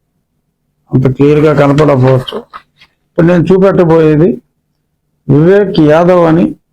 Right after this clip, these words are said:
ఒక గుంటూరు జిల్లా, నన్ను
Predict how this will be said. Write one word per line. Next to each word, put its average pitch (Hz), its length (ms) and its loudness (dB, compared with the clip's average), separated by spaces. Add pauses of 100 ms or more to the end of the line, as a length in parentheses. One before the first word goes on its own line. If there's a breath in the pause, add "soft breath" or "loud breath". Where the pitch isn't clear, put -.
(100)
ఒక 135 140 -4 (1160)
గుంటూరు 160 500 0
జిల్లా, 151 280 2 (460)
నన్ను 143 340 2